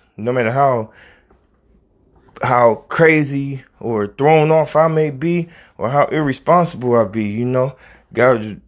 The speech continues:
you know, bless me in that sense to where, you know, he, he, he looks out, you know what I'm saying? So anyway,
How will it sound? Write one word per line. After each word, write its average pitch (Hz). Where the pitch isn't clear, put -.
you 127
know, 117
bless 127
me 120
in 113
that 113
sense 151
to 143
where, 135
you 127
know, 135
he, 123
he, -
he 117
looks 127
out, 160
you 117
know 123
what 120
I'm 117
saying? 147
So 135
anyway, 123